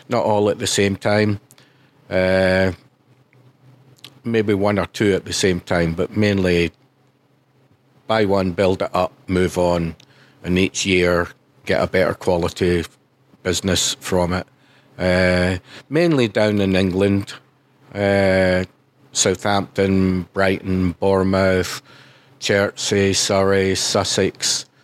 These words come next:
Essex. Oh my God, I was all over the place. But beautiful, beautiful restaurants, six hundred, five hundred year old restaurants,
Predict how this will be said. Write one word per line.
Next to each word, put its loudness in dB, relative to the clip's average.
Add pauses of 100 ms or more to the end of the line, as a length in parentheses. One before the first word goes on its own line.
(300)
Essex. 0 (120)
Oh -2
my 0
God, -2 (100)
I -8
was -4
all 2
over -2
the 0
place. -2 (640)
But 0
beautiful, 0 (720)
beautiful 0
restaurants, -2 (320)
six -2
hundred, 0
five -2
hundred -2
year 0
old 0
restaurants, -4